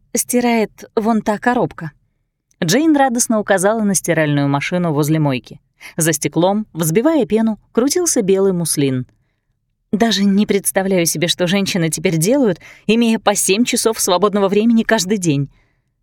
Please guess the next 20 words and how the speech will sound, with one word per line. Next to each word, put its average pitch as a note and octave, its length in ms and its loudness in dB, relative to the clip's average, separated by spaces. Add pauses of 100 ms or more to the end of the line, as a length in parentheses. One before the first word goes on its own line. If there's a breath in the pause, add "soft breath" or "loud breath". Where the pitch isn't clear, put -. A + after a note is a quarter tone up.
(400)
Фред C#4+ 360 0
добродушно D4 600 0
рассмеялся F#3+ 720 -2 (300)
и, A3+ 260 0
извинившись, F3 680 -2 (200)
вышел B3+ 320 0
из F#3+ 120 0
кухни. C#3 420 -6 (560)
Выждав D#3+ 480 0
немного, E3 420 -2 (420 soft breath)
София C4+ 400 0
повернулась A#3+ 640 0
к C3 80 -6
Джейн F#3+ 400 0 (100)
и A3+ 80 -6
прошипела: C#3+ 720 -4 (540)
«Нельзя E3 920 0
говорить E3+ 580 -2
такие E3 420 -2
вещи. C#3 460 -2